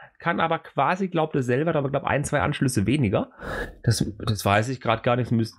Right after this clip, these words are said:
da bin ich jetzt zu uninformiert an die Sache rangegangen, da müsste, glaub ich, weniger Anschlüsse haben. Aber mit dem Spike Prime oder Boost Hub kann man ähnlich tolle Sachen machen wie mit dem Mindstorms Hub. Boah, sind das Zungenbrecher, Freunde, sag ich euch. Aber na gut,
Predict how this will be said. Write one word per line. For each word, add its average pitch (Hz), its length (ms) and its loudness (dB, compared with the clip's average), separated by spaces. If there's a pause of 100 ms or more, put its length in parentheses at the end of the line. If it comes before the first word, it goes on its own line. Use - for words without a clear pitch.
(140)
da 104 100 2
bin 110 160 2
ich 104 80 0
jetzt - 200 -4
zu - 120 -6
uninformiert 143 520 2
an 139 80 2
die 135 80 2
Sache 123 220 2
rangegangen, 123 540 2
da 113 80 4
müsste, 110 220 0
glaub 110 140 2
ich, 107 100 4
weniger 104 180 2
Anschlüsse 131 320 0
haben. 123 160 2 (380)
Aber 131 160 2
mit 127 160 2
dem 120 260 0 (500)
Spike 131 520 -2
Prime 127 400 0
oder 110 200 2
Boost 120 440 0
Hub - 180 -2
kann 110 180 2
man 110 240 2
ähnlich 101 360 2
tolle 92 240 2
Sachen 85 340 0
machen 87 300 4
wie 85 80 4
mit 85 160 4
dem 87 220 4 (220)
Mindstorms 82 680 2
Hub. - 160 -2 (320)
Boah, 80 220 2
sind 82 260 4
das - 280 -2 (120)
Zungenbrecher, 85 600 2
Freunde, 87 300 2
sag 85 180 2
ich 85 120 2
euch. 92 180 0 (600)
Aber 160 180 0
na 320 80 -2
gut, 349 200 0